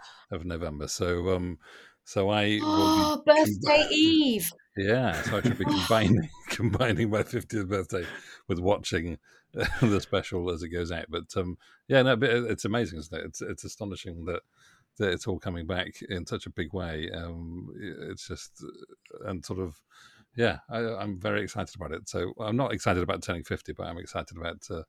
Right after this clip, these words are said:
Speaker 1: <laughs> about watching the specials, which is good.
Speaker 2: Well, at least you were minus ten when it first started.
Speaker 1: <laughs>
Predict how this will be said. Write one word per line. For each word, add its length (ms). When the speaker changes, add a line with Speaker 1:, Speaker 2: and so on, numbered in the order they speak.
Speaker 1:
<laughs> 640
about 240
watching 380
the 80
specials, 720
which 320
is 100
good. 320
Speaker 2:
Well, 140
at 80
least 300
you 140
were 100
minus 720
ten 500
when 200
it 160
first 480
started. 640
Speaker 1:
<laughs> 120